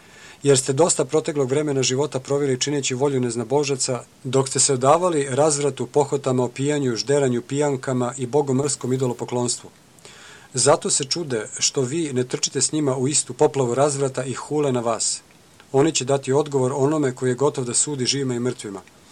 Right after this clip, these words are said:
Zato i mrtvima propovijedano evanđelje da prime sud po čovjeku tijelom, a da žive po Bogu duhom. A svemu se kraj približio. Budite dakle cjelomudreni i trezveni u molitvama. A prije svega imajte istrajnu ljubav među sobom,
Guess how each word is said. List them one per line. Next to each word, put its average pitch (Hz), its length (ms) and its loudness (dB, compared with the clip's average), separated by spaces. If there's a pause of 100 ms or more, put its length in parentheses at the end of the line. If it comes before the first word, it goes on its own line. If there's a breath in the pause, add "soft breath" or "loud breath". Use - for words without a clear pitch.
(260 loud breath)
Zato 143 360 2
i 147 80 0
mrtvima 135 500 -2
propovijedano 127 600 0
evanđelje 135 600 -2
da 120 120 -6
prime 143 320 -2
sud 143 260 -2
po 127 100 -6
čovjeku 131 480 -2
tijelom, 139 440 0 (100)
a 123 60 -8
da 117 120 -4
žive 131 280 -2
po 120 120 -8
Bogu 123 280 -4
duhom. 117 360 -6 (760 loud breath)
A 127 100 0
svemu 165 280 4
se 135 180 0
kraj 147 260 2
približio. 127 580 0
Budite 131 480 -4
dakle 135 380 -2
cjelomudreni 131 680 0
i 117 40 -2
trezveni 135 480 -2
u 117 40 -4
molitvama. 117 480 -6 (600 loud breath)
A 120 60 -4
prije 143 240 2
svega 143 280 0
imajte 139 400 0
istrajnu 139 380 0
ljubav 131 300 -2
među 113 180 -4
sobom, 107 380 -2